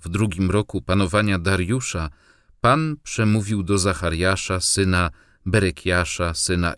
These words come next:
Iddo: "Tej nocy miałem widzenie.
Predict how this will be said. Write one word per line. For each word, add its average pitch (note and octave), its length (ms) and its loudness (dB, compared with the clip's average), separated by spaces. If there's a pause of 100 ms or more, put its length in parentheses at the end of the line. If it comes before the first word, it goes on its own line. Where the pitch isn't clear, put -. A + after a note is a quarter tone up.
(120)
Iddo: D#2 520 -8 (1400)
"Tej C#3+ 220 4
nocy D3 380 0
miałem G#2+ 500 2
widzenie. F2 680 -4